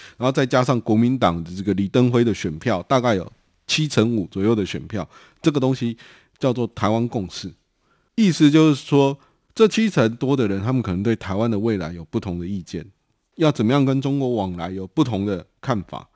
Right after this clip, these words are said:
然后对于各种不同的议题有不同的优先的考量。可是有一件事情是基本的共识，就是抗中保台。就是说我在这件事情上面我有一个共识。那谢长廷当时的说法就是说，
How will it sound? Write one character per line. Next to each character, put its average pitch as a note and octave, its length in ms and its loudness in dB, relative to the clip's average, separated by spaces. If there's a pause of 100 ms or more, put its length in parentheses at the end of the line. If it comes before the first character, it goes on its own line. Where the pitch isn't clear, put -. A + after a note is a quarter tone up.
(360)
然 B2 160 -2
后 D3 100 0
对 E3 240 2
于 B2 160 4
各 D3+ 180 6
种 F#2+ 280 0
不 C#3 100 0
同 G#2 220 -2
的 A2 80 0
议 C3 180 -2
题 G2 200 -6
有 F2+ 180 -4
不 C#3+ 180 -2
同 G2+ 240 -4
的 G2 220 -4
优 B2+ 120 2
先 A#2+ 160 -2
的 G#2+ 80 0
考 E2 260 -8
量。 E2 200 -12 (100)
可 A2+ 120 -2
是 D#3 240 2
有 C3+ 180 10
一 - 20 10
件 F#3 200 8
事 E3+ 180 2
情 F#2+ 180 -2
是 G#2+ 140 -4
基 G#2+ 160 -2
本 E2 180 -8
的 E2+ 60 -12
共 E2+ 260 -10
识， - 200 -16 (360)
就 A#2 120 -6
是 G#2 240 -4 (280)
抗 A#2+ 240 6
中 A2 220 2
保 - 180 -6
台。 - 240 -18 (680)
就 D#3 80 2
是 D#3 60 4
说 D3+ 200 0 (220)
我 A2 340 4 (460)
在 D#3+ 300 8
这 C#3+ 200 4
件 C3+ 160 6
事 C3 160 2
情 G#2 140 -2
上 A2+ 140 0
面 A2 160 2
我 G#2 100 4
有 G#2+ 100 2
一 G2 120 -6
个 F2 280 -4 (280)
共 G#2+ 200 0
识。 A2+ 240 -10 (220)
那 C#3 140 -2
谢 C#3 160 0
长 A#2 200 -2
廷 A2 120 -2
当 A2+ 160 -4
时 G#2 80 -6
的 G2+ 40 -6
说 A2+ 200 -6
法 F#2+ 140 -8
就 F#2+ 80 -6
是 G#2 60 -6
说， A2 220 -6